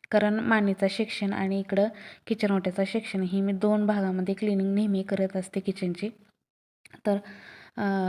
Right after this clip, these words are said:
अशा पद्धतीनं आता तुम्हाला दाखवते मी, अ, की मी पूर्ण म-, डबे जे आहेत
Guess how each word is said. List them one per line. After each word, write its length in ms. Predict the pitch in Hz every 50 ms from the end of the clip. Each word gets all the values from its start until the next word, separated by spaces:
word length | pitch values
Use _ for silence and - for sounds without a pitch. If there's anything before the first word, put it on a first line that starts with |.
| 185 190 - - - _ _
अशा 240 | 208 202 - - 220
पद्धतीनं 540 | 220 - 220 196 214 202 202 - 202 196 196
आता 200 | 196 196 - -
तुम्हाला 240 | 202 196 196 196
दाखवते 460 | 190 196 196 190 196 - 190 185 202 202
मी, 320 | 190 185 185 185 196 214 - -
अ, 300 | 202 190 185 185 180 185 180 -
की 200 | - 208 208 214
मी 180 | 208 214 214
पूर्ण 340 | 208 - 247 233 226 226 226
म-, 380 | 233 - - - 220 220 214 220
डबे 320 | 202 208 220 208 226 220
जे 140 | 214 220 233
आहेत 220 | 233 240 226 202